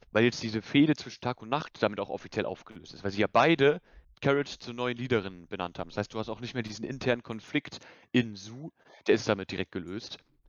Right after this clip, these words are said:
Plus, du hast damit die perfekten Voraussetzungen geschaffen, dass, ähm, Su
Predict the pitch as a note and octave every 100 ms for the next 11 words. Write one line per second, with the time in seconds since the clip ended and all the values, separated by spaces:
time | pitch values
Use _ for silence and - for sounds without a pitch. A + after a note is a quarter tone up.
0 | _ _ - G2+ G2 E3+ A3 - - _
1 | _ _ _ _ _ _ A2+ A#2 B2 -
2 | - B2+ B2 A#2+ - - _ _ _ -
3 | G#2+ G#2 - - - A2+ A#2 E3 C#3 -
4 | G2 F#2+ F#2 G#2+ F#2+ A#2 - - - -
5 | A2 - - _ _ _ G2+ F#2 F#2 F2
6 | A2 D#3+ F3+